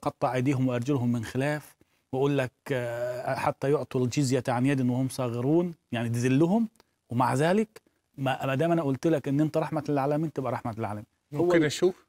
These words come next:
Speaker 1: اتفضل حضرتك.
Speaker 2: أنا عايز اتنين كيلو لحمة متردية.
Speaker 1: نبطل، سيبك بقى من اللحمة المتردية بقى، أنت
Speaker 2: ما رمضان يا
Speaker 1: هرس-،
Speaker 2: أخي، واحد،
Speaker 1: هرس-،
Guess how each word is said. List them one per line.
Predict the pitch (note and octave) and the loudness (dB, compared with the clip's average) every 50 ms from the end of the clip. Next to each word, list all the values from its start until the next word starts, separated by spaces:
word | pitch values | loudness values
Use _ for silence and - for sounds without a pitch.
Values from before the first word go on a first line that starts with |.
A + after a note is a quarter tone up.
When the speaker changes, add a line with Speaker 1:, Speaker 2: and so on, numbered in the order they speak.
| _ _ _ | _ _ _
Speaker 1:
اتفضل | - C#3+ B2 A2+ A2 G2+ | -2 -2 -2 -2 -6 -12
حضرتك. | - A#2+ A2+ A#2+ - - - _ - _ _ _ _ _ _ _ _ _ _ _ _ _ _ _ _ _ _ _ _ _ _ _ _ _ _ _ _ _ _ _ _ _ _ _ _ _ _ _ _ _ _ _ _ _ _ _ _ _ _ _ _ _ _ _ _ _ _ _ _ _ _ _ _ _ _ _ D3 | -14 -14 -14 -14 -16 -20 -20 _ -20 _ _ _ _ _ _ _ _ _ _ _ _ _ _ _ _ _ _ _ _ _ _ _ _ _ _ _ _ _ _ _ _ _ _ _ _ _ _ _ _ _ _ _ _ _ _ _ _ _ _ _ _ _ _ _ _ _ _ _ _ _ _ _ _ _ _ _ -2
Speaker 2:
أنا | C#3 C#3 C3+ | 0 0 2
عايز | C3 C3+ C#3 C#3+ C#3 C3 B2+ - - - - - _ _ _ _ _ _ _ _ _ _ _ _ _ _ _ _ _ _ _ _ _ _ _ _ _ _ _ _ _ _ _ _ _ _ _ _ | 2 2 2 2 0 -2 -2 -6 -8 -10 -12 -14 _ _ _ _ _ _ _ _ _ _ _ _ _ _ _ _ _ _ _ _ _ _ _ _ _ _ _ _ _ _ _ _ _ _ _ _
اتنين | C#3+ - - - C3+ D3 D#3 D3+ C3+ | -12 -12 -8 -6 -6 -4 -4 -6 -8
كيلو | - - - D3 C#3 C3+ C3+ B2+ A#2+ - _ _ _ _ _ | -10 -8 -6 -6 -4 -2 -4 -4 -6 -8 _ _ _ _ _
لحمة | B2 D3+ D3 - - - A#2+ B2 B2 A#2+ A#2+ | -4 -2 -2 -2 -4 -6 -8 -8 -8 -8 -8
متردية. | A#2 A#2+ - - A#2+ A2+ A2+ G#2+ - - B2+ A#2 | -10 -8 -4 -2 -2 0 -2 -4 -6 -4 -2 -2
Speaker 1:
نبطل، | A#2+ B2+ E3+ - A#2 A#2+ D3+ C#3 | 0 0 0 0 0 -2 -2 -2
سيبك | - - C3+ D#3+ C#3 | -2 -2 -2 0 0
بقى | C3 A2+ A2+ | 0 0 0
من | C3+ C3+ | 2 0
اللحمة | D3+ C#3+ - C#3 | 0 0 0 0
المتردية | B2+ B2 A2+ B2+ A#2+ A2+ A2 A#2+ C#3+ C3 | 0 0 0 0 -2 0 0 0 0 2
بقى، | C#3+ C#3 | 2 0
أنت | B2 - - B2+ A#2+ A#2 A2 A2 A2+ F3+ | 0 0 0 0 0 0 -2 -4 -2 -2
Speaker 2:
ما | A#3 | 0
رمضان | D4 F4+ D4 C#4+ C#4+ B3 D4+ E4 F4 F4 D4 A#3 | 2 2 2 2 2 2 4 4 4 4 4 2
يا | G#3 G3+ F#3+ | 2 2 2
Speaker 1:
هرس-، | G3 G3+ | 2 2
Speaker 2:
أخي، | - - F#3 D#3 C3+ | 2 0 0 0 2
واحد، | D3+ G#3+ B3+ G#3+ B3+ | 2 2 2 2 0
Speaker 1:
هرس-، | A#3+ | -2